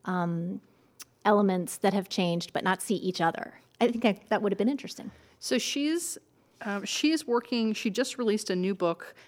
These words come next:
Speaker 2: which is the first in a new series.
Speaker 1: Oh, no.
Speaker 2: Uh, which I have purchased and is sitting on my bedside table.
Speaker 1: So sh-, that means she's not gonna write another
Speaker 2: She could
Speaker 1: series
Speaker 2: come
Speaker 1: for
Speaker 2: back
Speaker 1: this
Speaker 2: to
Speaker 1: one.
Speaker 2: it. She
Speaker 1: Okay.
Speaker 2: could come back to it. So her new book is called A Deadly Education.
Speaker 1: <laughs>
Speaker 2: And what it sounds like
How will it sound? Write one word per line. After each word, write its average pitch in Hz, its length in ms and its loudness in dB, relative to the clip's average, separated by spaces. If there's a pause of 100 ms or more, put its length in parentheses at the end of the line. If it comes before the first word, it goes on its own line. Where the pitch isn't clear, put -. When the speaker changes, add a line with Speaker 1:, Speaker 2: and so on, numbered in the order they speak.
(100)
Speaker 2:
which 202 200 -2
is 240 220 0
the 220 80 -2
first 196 400 -2
in 190 180 -4
a 175 40 -2
new 175 160 -4
series. 143 640 -4
Speaker 1:
Oh, 180 220 0
no. 156 340 -6 (340)
Speaker 2:
Uh, 220 200 2
which 214 180 4
I 190 60 6
have 196 180 0
purchased 247 480 0
and 196 100 -2
is 185 140 -2
sitting 208 180 2
on 190 80 2
my 180 80 2
bedside 175 380 -2
table. 151 300 -6
Speaker 1:
So 262 120 6
sh-, 254 200 -2
that 262 140 4
means 277 180 2
she's 254 160 -2
not 269 160 0
gonna 220 160 -4
write 143 160 -6
another 160 260 -10
Speaker 2:
She - 220 4
could 539 120 2
Speaker 1:
series 539 60 -6
Speaker 2:
come 571 80 6
Speaker 1:
for 571 60 0
Speaker 2:
back 539 80 6
Speaker 1:
this 539 160 -2
Speaker 2:
to 480 80 0
Speaker 1:
one. 554 80 8
Speaker 2:
it. - 180 -2
She - 60 -4 (100)
Speaker 1:
Okay. 240 120 2
Speaker 2:
could 370 120 -2
come 427 100 -2
back 403 220 -4
to 156 160 0
it. 95 220 -6 (240)
So 277 180 6
her 247 180 6
new 269 300 6
book 190 400 2
is 190 200 -2
called 175 340 -4
A - 80 -6
Deadly 175 340 -4
Education. 208 680 -6 (340)
Speaker 1:
<laughs> 269 60 8 (720)
Speaker 2:
And 240 260 4
what 233 120 6
it - 100 0
sounds 285 540 2
like 170 440 0